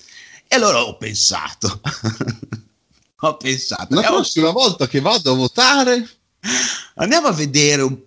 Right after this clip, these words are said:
Speaker 1: po' cosa, per, per, la destra si oppone così tanto e quindi, cioè, se uno si oppone così tanto si,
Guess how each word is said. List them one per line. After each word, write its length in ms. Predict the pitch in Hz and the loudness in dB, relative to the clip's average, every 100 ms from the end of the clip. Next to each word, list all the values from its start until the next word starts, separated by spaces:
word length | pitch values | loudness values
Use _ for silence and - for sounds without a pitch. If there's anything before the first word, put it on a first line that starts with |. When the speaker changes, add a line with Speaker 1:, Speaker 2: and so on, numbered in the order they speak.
| _ | _
Speaker 1:
po' 400 | - 143 143 - _ _ _ - | 0 0 0 -4 _ _ _ -14
cosa, 680 | - 135 117 143 123 98 113 | -4 -2 0 -2 -2 -6 -6
per, 200 | 156 165 | -6 -2
per, 160 | 190 190 | -4 -2
la 100 | 135 | -2
destra 280 | 139 233 120 | 0 -2 -2
si 100 | 117 | -4
oppone 440 | 117 - 180 175 147 | -8 -4 -2 0 -2
così 300 | 131 123 117 | -6 -8 -2
tanto 500 | 170 196 180 113 104 | 0 0 -2 -4 -8
e 180 | 98 92 | -10 -4
quindi, 320 | 139 143 131 | -2 -2 -2
cioè, 440 | 107 87 90 82 _ | -2 -2 -4 -10 _
se 200 | - 104 | -4 0
uno 200 | 135 107 | 0 0
si 100 | 104 | -4
oppone 300 | - 131 131 | -2 -2 0
così 280 | 131 101 - | -2 -4 0
tanto 300 | 110 135 - | 0 0 -4
si, 240 | - | -10